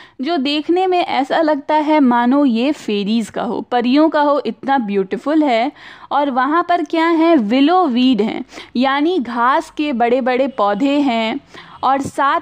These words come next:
ही मैलो हैं, यानी बहुत सारे फूल खिले हुए हैं, इसलिए वो जगह जो है और भी ज़्यादा ब्यूटीफुल लग रही है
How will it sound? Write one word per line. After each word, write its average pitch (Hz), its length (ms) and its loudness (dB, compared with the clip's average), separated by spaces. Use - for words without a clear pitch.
ही 330 160 0
मैलो 208 500 0
हैं, 208 160 -8
यानी 233 440 2
बहुत 247 380 0
सारे 233 340 -2
फूल 226 360 -4
खिले - 280 -6
हुए - 200 -8
हैं, 233 280 -8
इसलिए 302 380 0
वो 302 180 2
जगह 254 340 2
जो 302 160 0
है 320 120 2
और 240 260 0
भी 277 140 2
ज़्यादा 247 280 0
ब्यूटीफुल 214 500 -2
लग 294 220 2
रही 262 260 -2
है 262 280 -2